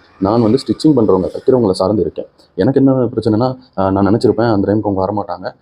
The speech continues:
இன்னொன்னு காலைல வருவாங்க, ஈவினிங் போயிருவாங்க, திருவிழா அது இதுன்னு அந்த மாதிரி லீவ் போட்டுருவாங்க. இப்ப நான் வந்து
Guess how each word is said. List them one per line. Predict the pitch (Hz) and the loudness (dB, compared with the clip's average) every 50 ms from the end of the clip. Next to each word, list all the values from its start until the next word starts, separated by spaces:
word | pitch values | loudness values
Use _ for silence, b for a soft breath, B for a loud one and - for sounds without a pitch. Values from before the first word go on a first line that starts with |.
| b b - | b b 0
இன்னொன்னு | 110 110 110 107 117 | 2 2 4 2 2
காலைல | 107 101 101 104 113 | 2 2 2 2 2
வருவாங்க, | 104 98 98 95 110 110 | 2 2 0 0 2 2
ஈவினிங் | 101 98 104 104 98 | 2 2 0 0 0
போயிருவாங்க, | - 98 98 98 92 92 101 | 0 2 2 2 0 -2 -2
திருவிழா | - - 98 90 87 87 98 101 | -2 -2 -2 0 0 0 0 0
அது | 92 98 101 | -2 -4 -6
இதுன்னு | 92 87 87 - 113 101 | -6 -6 -8 -8 -8 -8
அந்த | 87 | -8
மாதிரி | 90 95 110 120 | -6 -6 -6 -4
லீவ் | 98 104 98 - | -2 -2 -2 -2
போட்டுருவாங்க. | - - - - 80 82 - - - - - - - - - | -4 -4 0 0 -2 -2 -2 -8 -20 -20 -20 -20 -20 -20 -12
இப்ப | - - 95 | -6 -2 0
நான் | 92 95 110 127 131 | 0 2 2 2 2
வந்து | 120 110 104 117 135 | 2 2 2 2 0